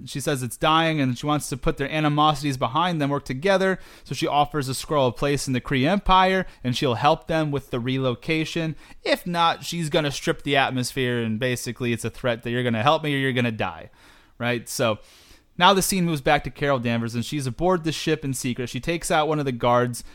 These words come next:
but when she uses her powers, it switches places with Kamala Khan. So now Kamala Khan's under attack from the guard,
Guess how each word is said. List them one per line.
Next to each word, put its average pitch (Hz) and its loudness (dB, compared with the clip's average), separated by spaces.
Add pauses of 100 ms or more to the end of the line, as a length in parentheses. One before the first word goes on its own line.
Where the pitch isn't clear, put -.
(100)
but 135 2
when 131 2
she 156 -4
uses 147 -2
her 131 -2
powers, 147 6
it 143 -4
switches - -4
places 139 -2
with 123 -8
Kamala 127 0
Khan. 107 -4 (260)
So - -6
now 151 6
Kamala 165 2
Khan's 233 6
under 165 6
attack 143 4
from 151 -4
the 127 0
guard, 117 2